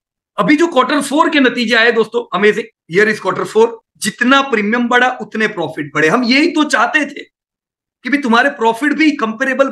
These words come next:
बढ़े जो अब बढ़ रहे हैं, right? इससे हमें trigger होना चाहिए कि कोई बात नहीं, COVID के समय से अब तक आईसीसी Lombard नहीं चला है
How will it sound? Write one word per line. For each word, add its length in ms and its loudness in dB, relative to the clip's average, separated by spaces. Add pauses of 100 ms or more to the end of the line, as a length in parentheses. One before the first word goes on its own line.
बढ़े 160 2 (520)
जो 80 -4
अब 320 -2
बढ़ 160 0
रहे 180 -6
हैं, 180 -12 (580)
right? 300 -4
इससे 340 0
हमें 220 0
trigger 280 0
होना 240 2
चाहिए 300 -10 (380)
कि 60 4
कोई 200 2
बात 280 0
नहीं, 100 -2
COVID 460 0
के 100 2
समय 280 0
से 140 0
अब 360 -2
तक 220 0
आईसीसी 400 -4
Lombard 380 0
नहीं 200 -4
चला 220 2
है 100 -2